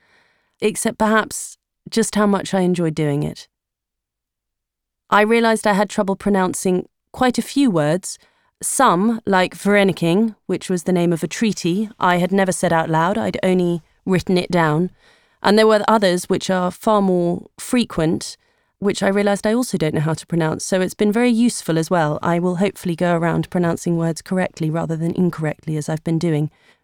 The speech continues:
all my life so far. The thing about my narration that I'm proudest of is the fact that I've been able to give voice to the sisters.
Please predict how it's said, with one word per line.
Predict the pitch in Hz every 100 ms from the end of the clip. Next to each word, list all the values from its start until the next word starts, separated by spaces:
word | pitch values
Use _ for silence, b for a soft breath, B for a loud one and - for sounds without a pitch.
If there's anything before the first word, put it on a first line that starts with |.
| -
all | 170
my | 160
life | 160 151
so | - 170
far. | 156 165 147 - _ _ _ _ _ _ _ _ _ _ _ _ _ _ _ -
The | 196
thing | 196 262 262
about | 226 208
my | 190 196
narration | 196 196 190 196
that | 180
I'm | 175 175
proudest | - 220 202 165 170
of | 151 160 - - _ _
is | 220 208
the | 196
fact | 190 190 180
that | -
I've | 175 170 -
been | 180
able | 165 160 156
to | -
give | 170 156
voice | 160 156 156
to | -
the | 170
sisters. | 160 170 156 - 151 -